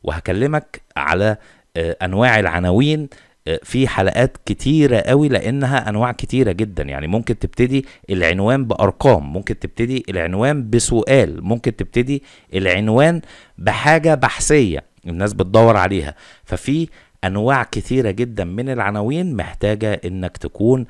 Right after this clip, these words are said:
على اطلاع بيها، وعلى الأقل بتتفرج على فيديوهات المنافسين بتوعك علشان تقدر تكتب عنوان قوي. بالنسبة لألوان الثمبنيل أو الصورة المصغرة،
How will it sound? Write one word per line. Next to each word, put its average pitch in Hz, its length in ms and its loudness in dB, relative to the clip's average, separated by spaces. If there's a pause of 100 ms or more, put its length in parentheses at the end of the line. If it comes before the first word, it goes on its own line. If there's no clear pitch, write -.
(200)
على 90 220 0
اطلاع 92 420 -2
بيها، 139 420 0
وعلى 110 320 0
الأقل 117 360 -4
بتتفرج 101 640 -4
على 90 260 -2 (200)
فيديوهات 85 560 -2 (300)
المنافسين 90 760 -4
بتوعك 127 500 -2
علشان 85 340 -6
تقدر 95 260 -4
تكتب - 360 -10
عنوان 78 280 -6
قوي. - 280 -8 (440)
بالنسبة 160 440 2
لألوان 131 680 0
الثمبنيل 101 640 -4
أو 117 180 0
الصورة 123 340 -2
المصغرة، 107 680 -4